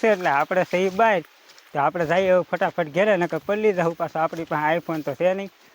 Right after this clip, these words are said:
નકર તો કાંઈ ટેન્શન ન રહે. પણ આ, આ તો સાદો ફોન છે એટલે આ પલળી જાય એટલે બગડી જાય, તો તમને પાછા વ્લોગ જોવા નહીં મળે. તો હાલો તો હવે આપણે જઈએ ફટાફટ ઘેરે.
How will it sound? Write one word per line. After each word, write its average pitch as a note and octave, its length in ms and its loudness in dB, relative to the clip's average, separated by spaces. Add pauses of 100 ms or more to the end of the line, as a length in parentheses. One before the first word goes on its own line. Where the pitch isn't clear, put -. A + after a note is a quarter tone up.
(140)
નકર D3 280 -2 (180)
તો E3+ 80 -2
કાંઈ E3+ 140 0
ટેન્શન F#3 460 -2
ન A3 40 -2 (160)
રહે. G#3 60 -2 (680)
પણ D#3 140 -2
આ, F#3+ 380 2
આ G3 60 2
તો G3 180 -2
સાદો G3+ 240 2
ફોન F#3 240 0
છે A3+ 120 -2
એટલે F#3 160 -2
આ D#3 200 0
પલળી G3+ 280 -2
જાય D#3 120 -2
એટલે C#3+ 160 -4
બગડી C4 360 0
જાય, D3+ 280 -4 (280)
તો D#3+ 100 -4
તમને F#3+ 280 -2
પાછા E3+ 300 -2
વ્લોગ E3+ 240 0
જોવા F3 240 2
નહીં A#3 180 -2
મળે. F3+ 220 -4 (400)
તો D3+ 60 -2
હાલો E3+ 240 2
તો G3 140 -4
હવે F3 100 2
આપણે E3 240 0
જઈએ E3 300 0
ફટાફટ D#3+ 420 -6
ઘેરે. D#3 260 -2